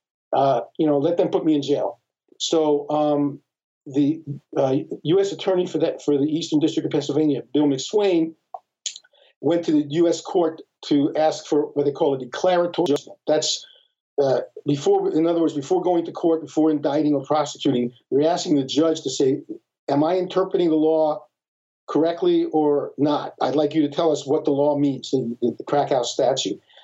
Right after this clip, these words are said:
And everybody was expecting, because of the, the, the, you know, the way the law is written, uh, I think, well, at least I was expecting, a lot of my colleagues were expecting that it was not gonna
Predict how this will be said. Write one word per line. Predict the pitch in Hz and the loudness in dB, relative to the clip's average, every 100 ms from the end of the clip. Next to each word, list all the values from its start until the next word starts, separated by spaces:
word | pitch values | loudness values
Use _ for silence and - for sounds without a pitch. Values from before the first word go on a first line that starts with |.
| - _ | -20 _
And | - 143 | -2 0
everybody | 214 240 214 | 0 2 2
was | 190 139 | 2 0
expecting, | 147 - 190 165 - 123 120 135 _ - | -4 -2 -2 -2 -2 -2 -2 -6 _ -18
because | 135 147 135 | -4 -2 0
of | 139 | 0
the, | 120 120 - | -2 -6 -4
the, | 139 131 104 | 0 0 0
the, | 117 120 117 117 - - | -2 0 0 -2 -4 -2
you | 135 | -2
know, | 123 | 2
the | 131 | 2
way | |
the | 139 | 2
law | 139 131 | 2 0
is | 123 | 0
written, | 160 - 127 135 _ _ _ _ | 0 0 -2 -4 _ _ _ _
uh, | 127 127 120 - - - - - | 0 2 2 0 -8 -4 -4 0
I | 156 | 0
think, | 160 170 120 107 - | 2 0 0 -4 -2
well, | 165 156 139 - | 2 2 2 0
at | |
least | 160 196 | -2 0
I | 143 | 0
was | 196 156 | 0 0
expecting, | - - - 143 | -2 -2 -2 0
a | 127 | 0
lot | 143 | 2
of | 139 | 2
my | 151 | 0
colleagues | 147 139 127 | 2 0 0
were | 131 | -2
expecting | - 151 131 143 127 | 0 -2 0 0 0
that | 127 120 | 0 2
it | 131 | 0
was | 143 - | 0 0
not | 151 143 | -2 0
gonna | 156 139 120 | 0 0 -2